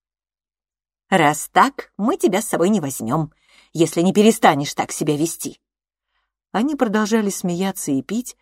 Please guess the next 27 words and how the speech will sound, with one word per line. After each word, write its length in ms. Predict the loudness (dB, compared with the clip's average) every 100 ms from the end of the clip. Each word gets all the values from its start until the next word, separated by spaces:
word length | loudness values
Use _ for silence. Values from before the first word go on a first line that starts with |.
| _ _ _
а 120 | 0
Леонард 520 | 2 2 0 -2 -2 -4
вылетел 480 | -2 -2 0 0 0
из-за 180 | -2
стола 420 | -6 -6 -4 -4 -6 _ _ -6
и 80 |
принялся 480 | 0 2 2 0 -2
рассматривать 640 | -2 -2 -2 0 0 -2 0
музыкальный 600 | -2 -2 -2 -2 0 -4
автомат, 480 | -6 -6 -4 -6 _ _ _ _
снова 440 | -6 2 2 4 2
и 80 | 0
снова 380 | -2 0 0
нажимая 540 | -2 -4 -4 -4 -4 -6
на 160 | -8
кнопки. 540 | -10 -12 -12 -14 -20 _ _ _ _ _ _ _ _ _ _ _ _ _ _ _ _ _ _
Спустя 540 | -18 -4 -4 0 0 2
месяц 520 | 2 0 0 -10 -12 _ _ -14
семейство 600 | -2 0 2 0 -2 0
переехало 540 | 0 2 0 0 -2
в 60 | 2
дом 220 | 0 0
сто 220 | 0 -2
тридцать 440 | 0 -2 -2 -6 -2
три 160 | -4
по 160 | -2 0
Линдон-стрит, 880 | 0 0 -2 -4 -6 -8 -8 -12